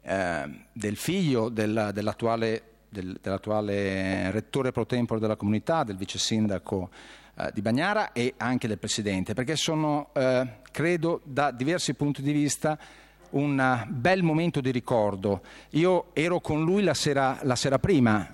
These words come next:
eh, eravamo in provincia e la sua preoccupazione era avere del materiale per l'ennesima nuova tassa che il prossimo anno dovremo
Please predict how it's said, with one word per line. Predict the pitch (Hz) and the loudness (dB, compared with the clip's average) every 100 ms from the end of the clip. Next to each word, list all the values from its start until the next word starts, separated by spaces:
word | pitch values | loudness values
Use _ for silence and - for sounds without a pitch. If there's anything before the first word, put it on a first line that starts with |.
| - | -2
eh, | 110 104 104 104 101 101 98 - - - - | 2 4 4 2 2 2 0 -6 -14 -12 0
eravamo | 131 139 165 156 | 2 2 2 2
in | 147 147 139 139 | 2 2 2 0
provincia | 165 160 170 175 - 202 - - - - - | 0 0 0 0 2 0 -2 -18 -20 -20 -4
e | 143 | 0
la | 151 | 0
sua | - 190 | 0 0
preoccupazione | 175 175 160 196 - 165 185 156 | 0 0 -2 -2 0 2 2 2
era | 143 139 | 2 2
avere | 156 165 | 2 2
del | 143 | 2
materiale | 143 147 151 160 170 139 127 | 2 0 0 2 2 2 0
per | 139 | 0
l'ennesima | 127 147 175 196 139 143 | 0 2 2 0 0 2
nuova | 139 151 143 | 2 2 0
tassa | - 156 - - 110 | 2 0 0 -4 -2
che | 127 | -2
il | |
prossimo | - 131 - 139 | 0 -2 0 0
anno | 160 | 2
dovremo | 127 131 131 123 | 0 2 2 0